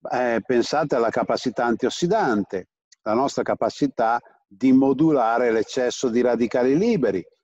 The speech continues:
Basta pensare alla suprossimodismutasi, glutatione, Q dieci, la vitamina D, fon-, che ormai è, è di moda.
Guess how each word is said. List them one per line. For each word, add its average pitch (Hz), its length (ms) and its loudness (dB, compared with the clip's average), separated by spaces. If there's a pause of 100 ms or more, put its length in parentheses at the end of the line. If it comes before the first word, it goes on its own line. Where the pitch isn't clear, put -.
(140)
Basta 110 220 -4
pensare 113 420 -2
alla 110 140 0
suprossimodismutasi, 110 1300 -2
glutatione, 110 760 0
Q 120 160 -4
dieci, 113 540 -2 (280)
la 139 180 -2
vitamina 143 560 2
D, 160 320 0
fon-, 113 420 -2
che 117 280 0
ormai 117 500 -2 (420)
è, 120 100 -6
è 127 340 0
di 117 120 0
moda. 120 480 0